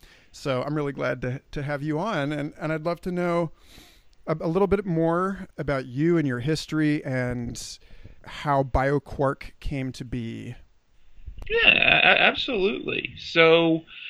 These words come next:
Speaker 2: yeah, I c-, I come into the industry from a kind of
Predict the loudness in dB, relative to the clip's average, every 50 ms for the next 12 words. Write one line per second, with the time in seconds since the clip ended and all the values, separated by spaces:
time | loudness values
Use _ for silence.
0 | -16 -18 -10 -2 4 6 6 6 6 4 -2 -4 -6 -6 _ 2 2 2 2 2
1 | 0 2 2 0 2 6 6 8 8 6 4 2 2 0 0 0 0 0 0 2
2 | 2 4 4 4 4 2